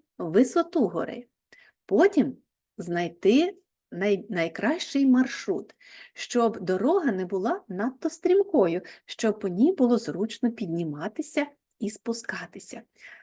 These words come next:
Після того, як всі плани були розроблені, нагнали багато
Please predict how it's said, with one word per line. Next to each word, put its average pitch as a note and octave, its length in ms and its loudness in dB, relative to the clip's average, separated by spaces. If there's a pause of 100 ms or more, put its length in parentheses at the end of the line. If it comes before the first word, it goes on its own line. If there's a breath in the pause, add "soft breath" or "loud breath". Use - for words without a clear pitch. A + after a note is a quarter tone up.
(160 loud breath)
Після A3+ 320 2
того, D#4+ 380 8
як G#3 180 4
всі - 200 0
плани A3 420 2
були F3 240 -2
розроблені, G#3 880 0 (840 loud breath)
нагнали A3+ 600 4
багато F#3+ 680 -4